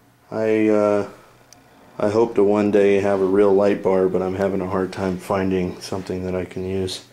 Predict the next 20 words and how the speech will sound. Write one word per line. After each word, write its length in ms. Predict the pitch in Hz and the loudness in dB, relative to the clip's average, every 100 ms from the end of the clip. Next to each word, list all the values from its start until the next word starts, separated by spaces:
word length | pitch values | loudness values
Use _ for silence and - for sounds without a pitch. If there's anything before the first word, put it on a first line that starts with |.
| - - - - - _ | -20 -20 -20 -20 -20 _
And 120 | 101 101 | -4 0
then, 320 | 98 98 98 | 2 2 2
uh, 260 | 98 95 | 2 2
the 180 | 90 95 | 0 -2
turn 320 | 92 - 101 98 | -4 -2 -2 0
signal 440 | 104 101 101 101 | 0 0 -2 -6
right 260 | 104 104 104 | -6 -8 -6
there, 200 | 107 104 | -6 -6
you 160 | 104 | -12
can 220 | 107 107 | -14 -16
kinda 340 | 104 110 107 101 | -14 -12 -12 -14
see 280 | - 110 107 | -14 -14 -12
that. 300 | 107 107 - _ _ _ _ _ _ - - _ _ _ _ - | -12 -14 -18 _ _ _ _ _ _ -20 -20 _ _ _ _ -8
The 140 | 120 | -8
turn 340 | 104 113 107 107 | -6 -2 -2 0
signal. 500 | 113 107 104 98 95 - - - _ _ _ _ _ _ _ _ _ _ _ - | 0 2 0 0 -4 -16 -20 -20 _ _ _ _ _ _ _ _ _ _ _ -12
And 220 | 98 95 | -10 -6
then, 440 | 95 95 92 92 | -4 -2 -2 -2
uh, 440 | 92 90 90 87 - - - - | -4 -2 -2 -4 -10 -18 -20 -20
some, 380 | - - 90 90 | -20 -14 -12 -14